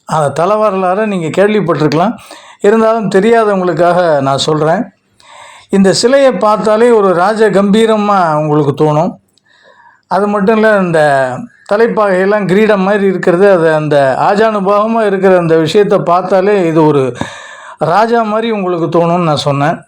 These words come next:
ராஜா தான். பாண்டிய நெடுஞ்செழியன் தான் இங்க தெய்வமா காவல் காத்துக்கிட்டு இருக்காரு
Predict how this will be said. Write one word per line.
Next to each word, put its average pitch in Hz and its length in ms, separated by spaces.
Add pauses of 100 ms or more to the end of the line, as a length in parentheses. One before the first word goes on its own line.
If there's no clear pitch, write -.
(880)
ராஜா 170 480
தான். 156 340 (1040)
பாண்டிய 226 580
நெடுஞ்செழியன் 180 680
தான் 165 460 (1000)
இங்க 190 280
தெய்வமா 185 840 (600)
காவல் 196 400
காத்துக்கிட்டு 160 420
இருக்காரு 147 380